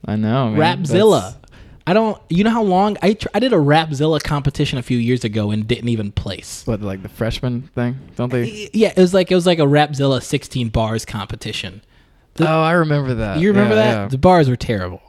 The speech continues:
Speaker 2: Hey, we're, hey, we're too, like, we gotta introduce our guest. Very special guest. Uh, ladies and gentlemen, we have my mom,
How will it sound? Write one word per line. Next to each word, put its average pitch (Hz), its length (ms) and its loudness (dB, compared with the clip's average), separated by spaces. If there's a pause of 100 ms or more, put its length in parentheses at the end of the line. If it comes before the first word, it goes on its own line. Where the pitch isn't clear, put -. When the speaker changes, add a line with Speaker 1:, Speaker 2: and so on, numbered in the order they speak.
(240)
Speaker 2:
Hey, 139 360 -2
we're, 143 160 0
hey, 156 220 0
we're 147 200 0
too, 196 220 -4
like, 147 340 -6
we 160 100 0
gotta 180 200 2
introduce 143 320 2
our 120 80 2
guest. 101 300 -6 (520)
Very 156 220 0
special 147 340 -4
guest. 113 400 -4 (480)
Uh, 127 240 0
ladies 151 340 2
and 160 120 2
gentlemen, 117 460 0 (1080)
we 139 140 4
have 131 560 -4 (540)
my 165 120 0
mom, 180 540 -2